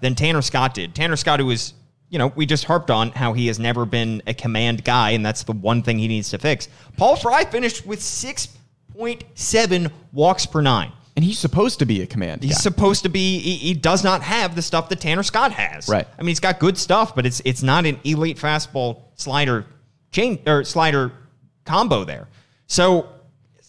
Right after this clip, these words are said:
Speaker 1: he has to get that command under control. And for a guy that had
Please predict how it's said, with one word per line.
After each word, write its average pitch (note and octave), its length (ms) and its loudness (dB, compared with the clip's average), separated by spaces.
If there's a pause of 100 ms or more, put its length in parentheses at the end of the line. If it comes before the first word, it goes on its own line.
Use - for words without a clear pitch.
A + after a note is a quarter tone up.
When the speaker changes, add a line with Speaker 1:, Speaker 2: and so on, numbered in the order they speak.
(360)
Speaker 1:
he G3 160 2
has G3+ 340 0
to F3 80 -4
get D3 160 0
that B2+ 160 2
command A#2 280 0
under G#2+ 160 -2
control. A2 400 -4
And C#3 100 -2
for F#3 140 2
a D3+ 40 0
guy F3+ 180 2
that E3+ 140 -2
had B2 520 -2